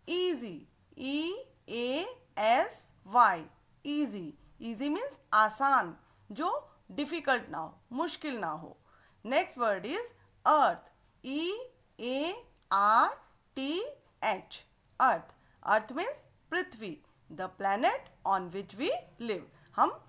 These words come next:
जिस प्लेनेट पे रहते हैं उसे क्या बोलते हैं? अर्थ। ओके, next word is energy, ई एन ई आर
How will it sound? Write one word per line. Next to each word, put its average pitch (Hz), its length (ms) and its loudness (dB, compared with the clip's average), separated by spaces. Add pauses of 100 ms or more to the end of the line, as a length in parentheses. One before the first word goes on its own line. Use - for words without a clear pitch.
(140)
जिस 262 180 -8
प्लेनेट 180 420 -6
पे 208 80 -6
रहते 202 260 -2
हैं 294 60 -2
उसे 294 140 -6
क्या 294 240 4
बोलते 403 340 -4
हैं? 254 200 -2 (440)
अर्थ। 233 420 6 (320)
ओके, 392 320 -6 (540)
next 262 360 0
word 208 280 2
is 381 260 -4 (280)
energy, 269 580 0 (420)
ई 311 260 -2 (500)
एन 247 340 2 (440)
ई 285 260 -4 (500)
आर 269 420 6